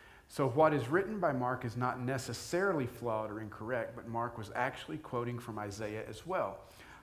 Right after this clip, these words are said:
I understand this was used to deliver a bigger message, but I think it conveyed the possibility of a flawed Bible, which could be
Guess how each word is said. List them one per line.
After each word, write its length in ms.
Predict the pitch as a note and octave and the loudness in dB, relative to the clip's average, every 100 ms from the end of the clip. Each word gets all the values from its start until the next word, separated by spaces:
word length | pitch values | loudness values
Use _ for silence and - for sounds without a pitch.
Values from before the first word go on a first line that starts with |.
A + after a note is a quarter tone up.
| - | 2
I 100 | C#3 | 4
understand 520 | E3+ D#3+ D3+ C#3+ C3+ | 4 2 2 2 2
this 200 | C3 B2+ | 0 -2
was 160 | A#2 | -2
used 220 | A#2+ B2+ B2+ | -2 -2 -4
to 40 | |
deliver 360 | A#2+ A#2 A#2+ A2+ | -4 -2 -2 -2
a 40 | |
bigger 260 | G#2+ A2+ G#2 | -4 -4 -4
message, 380 | A#2+ C3 A#2+ G2+ | -2 -2 -4 -6
but 100 | A2 | -4
I 60 | G#2 | -4
think 280 | - C#3+ | -2 -4
it 100 | F3 | -4
conveyed 420 | - C3+ A#2 A#2 A2+ | -2 -2 0 0 -2
the 80 | |
possibility 760 | G#2+ A2+ A2+ A#2 G#2 A2+ A#2+ A#2+ | -4 -2 -2 -4 -6 -4 -4 -4
of 80 | G#2 | -6
a 60 | G2+ | -8
flawed 500 | - A2+ A2+ A#2+ A2+ | -8 -4 -2 -2 -2
Bible, 340 | G2+ G#2 A#2 | -4 -4 -6
which 240 | A#2 A#2 | -8 -10
could 200 | - G2 | -12 -10
be 120 | G2+ | -10